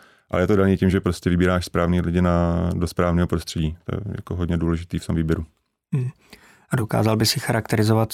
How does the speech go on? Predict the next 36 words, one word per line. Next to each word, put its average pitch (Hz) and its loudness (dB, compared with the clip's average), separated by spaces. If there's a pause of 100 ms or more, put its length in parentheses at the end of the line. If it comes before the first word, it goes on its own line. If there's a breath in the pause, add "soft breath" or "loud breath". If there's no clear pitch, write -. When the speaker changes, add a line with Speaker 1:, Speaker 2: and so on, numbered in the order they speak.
Speaker 2:
co - -2
to 110 0
vlastně 110 0
svoboda 110 0
práce 104 -2
je, 104 2 (340)
když - 0
už 107 -2
si - -4
teda 113 0
o 120 -4
tom 117 2
psal 110 0
diplomovou 107 2
práci, 101 -2 (440 loud breath)
aby - 2
si - -2
přiblížil 110 4
posluchačům, 110 2
eh, 104 2
jak 104 2
by 107 2
se 113 0
na 107 2
to 107 2
mo-, 107 4
měli 110 4
nahlížet? 101 2 (1300)
Speaker 1:
Eh, 107 4
je, 110 6
je 110 2
to 131 4 (120)
vlastně 113 0
odemykání 120 4 (200 loud breath)
talentu 110 4
lidí 92 6